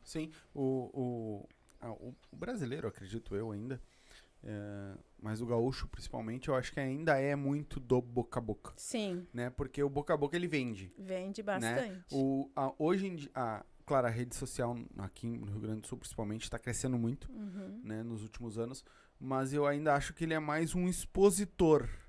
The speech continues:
Speaker 2: Sim.
Speaker 1: Ele não é o que vende ainda.
Speaker 2: É.
Speaker 1: Posso tá enganado. A Roberta tá aí, de repente me
Speaker 2: Sim.
Speaker 1: corrige se eu tiver errado. Mas eu acho que ele ainda é um expositor, pra te expor as tuas coisas,
Speaker 2: Pra
Speaker 1: né?
Speaker 2: vender
Speaker 1: Porque a
Speaker 2: o
Speaker 1: pessoa
Speaker 2: boca a
Speaker 1: vai
Speaker 2: boca.
Speaker 1: dar, "Ah, ro-, ah, lá no do-,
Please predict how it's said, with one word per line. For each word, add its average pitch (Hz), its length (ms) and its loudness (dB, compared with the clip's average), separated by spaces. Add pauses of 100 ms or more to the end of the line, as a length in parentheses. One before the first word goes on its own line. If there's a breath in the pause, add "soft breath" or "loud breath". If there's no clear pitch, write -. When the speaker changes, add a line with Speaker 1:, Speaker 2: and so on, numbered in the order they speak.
Speaker 2:
Sim. 98 520 -12
Speaker 1:
Ele 143 180 0
não 147 220 6
é 156 60 8
o 175 100 6
que 202 180 -2
vende 175 800 4
ainda. 156 640 2
Speaker 2:
É. 208 400 10
Speaker 1:
Posso 156 220 4
tá 294 100 2
enganado. 156 640 4
A 107 400 2
Roberta 131 380 6
tá 139 100 -4
aí, 147 220 2
de 135 100 0
repente 135 320 0
me 151 100 -2
Speaker 2:
Sim. 226 40 -4
Speaker 1:
corrige 147 340 8 (240 loud breath)
se - 100 -6
eu 139 40 2
tiver 147 220 4
errado. 147 300 6 (300 loud breath)
Mas 135 200 4
eu 147 100 6
acho 143 260 0
que 165 120 -2
ele 156 120 2
ainda 175 480 4
é 165 180 4
um 196 180 -2
expositor, 208 800 4
pra 143 100 0
te 190 140 -2
expor 208 460 10
as 254 60 6
tuas 269 180 -2
coisas, 175 280 6 (400 soft breath)
Speaker 2:
Pra 226 180 4
Speaker 1:
né? 160 80 6
Speaker 2:
vender 233 180 2
Speaker 1:
Porque 196 180 6
a 185 80 10
Speaker 2:
o - 40 2
Speaker 1:
pessoa 190 300 8
Speaker 2:
boca 180 120 6
a 196 40 8
Speaker 1:
vai - 0 -
Speaker 2:
boca. 190 160 10
Speaker 1:
dar, - 60 4
"Ah, 285 220 8
ro-, 226 180 6
ah, 185 300 8
lá 185 220 8
no 240 120 0
do-, 214 240 6